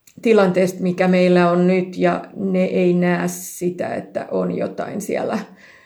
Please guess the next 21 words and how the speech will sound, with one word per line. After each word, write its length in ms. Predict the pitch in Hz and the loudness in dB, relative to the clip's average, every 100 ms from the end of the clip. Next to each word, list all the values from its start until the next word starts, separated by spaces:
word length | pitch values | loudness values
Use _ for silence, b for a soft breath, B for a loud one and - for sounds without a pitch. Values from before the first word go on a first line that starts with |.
| B B B B _ _ _ _ _ _ | B B B B _ _ _ _ _ _
Että 220 | 190 233 | -2 0
tavallaan 360 | 220 220 214 214 | 2 4 4 4
se, 340 | 247 214 208 - | 6 6 4 2
miksi 340 | 220 214 214 | 2 2 0
ne 80 | 196 | 0
tällä 260 | 202 196 | 2 4
hetkellä 360 | 190 190 190 185 | 2 0 0 0
menestyy 480 | 190 180 180 180 180 | 2 2 0 0 0
niin 280 | 175 180 185 | 0 0 0
hyvin, 320 | 175 175 175 | 0 -2 -2
niin 380 | 175 170 - - | -4 -4 -10 -10
johtuu 540 | 180 190 180 - 185 | -4 -2 -4 -4 -4
siitä, 440 | 185 185 180 185 180 - - | -2 -2 -2 -2 -4 -4 -4
että 180 | 185 190 | -2 0
nyt 220 | 185 190 | 0 0
ei 240 | 196 185 - | -2 0 -2
ole 100 | 180 | -4
sitä, 440 | - 175 175 180 180 B B _ | -4 -6 -4 -6 -8 B B _
mitä 200 | 180 175 | -6 -4
me 120 | 170 | -4
tavoitellaan. 840 | 175 185 185 180 196 - - 254 | -2 2 2 2 0 0 -2 -2